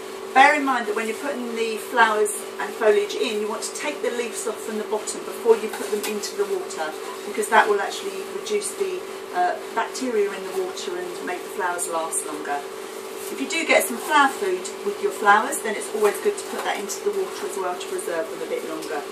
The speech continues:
I'm using each of the holes so that I'm creating an all-round design by putting my flowers as a framework around the display by pushing the flowers into the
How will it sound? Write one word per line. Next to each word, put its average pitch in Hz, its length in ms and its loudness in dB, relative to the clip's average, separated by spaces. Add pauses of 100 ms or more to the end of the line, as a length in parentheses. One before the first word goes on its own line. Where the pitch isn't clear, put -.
(800)
I'm 233 100 -4
using 247 320 -2
each 311 300 -4
of 370 80 -6
the 269 120 -4
holes 214 440 2 (240)
so 214 140 6
that 202 100 4
I'm - 160 -2
creating 220 440 4
an 214 60 0
all-round 247 540 0
design 196 440 -2 (520)
by 208 80 -2
putting 220 300 -4
my 208 100 -2
flowers 202 500 -2
as 214 140 4
a 214 80 2
framework 240 720 -2 (180)
around 208 400 0
the 196 140 0 (120)
display - 600 -2 (1000)
by 175 100 0
pushing 220 340 -4
the 190 160 -8
flowers 190 360 -2
into 196 300 -6
the 185 60 -2